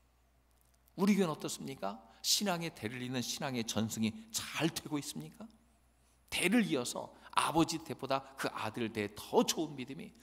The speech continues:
손자 때는 더 거룩한 씨가 이어지고, 이어지고 있습니까? 여러분, 천국은 계속 이어져야 됩니다.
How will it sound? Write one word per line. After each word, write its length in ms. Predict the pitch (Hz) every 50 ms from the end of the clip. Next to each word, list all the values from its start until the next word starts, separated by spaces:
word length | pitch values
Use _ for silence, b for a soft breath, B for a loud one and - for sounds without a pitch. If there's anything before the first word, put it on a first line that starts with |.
| B B -
손자 480 | - - - 285 269 220 233 208 -
때는 200 | - 180 170 165
더 280 | - - 151 185 185 -
거룩한 500 | - - 170 175 - - - 165 151 - - - _ _ _ _ _ _ _ _ _ -
씨가 500 | - - - 185 - 120 - - - - - - _ _ _
이어지고, 560 | - 131 135 131 123 - - - - 120 110
이어지고 440 | - 127 117 104 101 - - - -
있습니까? 460 | 117 - - - 110 107 - - - - - _ _ _ _ _ _ b b b b b b b b b
여러분, 220 | 98 98 92 95 92
천국은 640 | - - - 151 - - 117 110 117 131 151 B B B B -
계속 460 | - - 95 101 98 - 110 101 107 -
이어져야 440 | - 110 101 95 98 - 104 92 107
됩니다. 640 | - 95 101 90 92 104 - - - - - -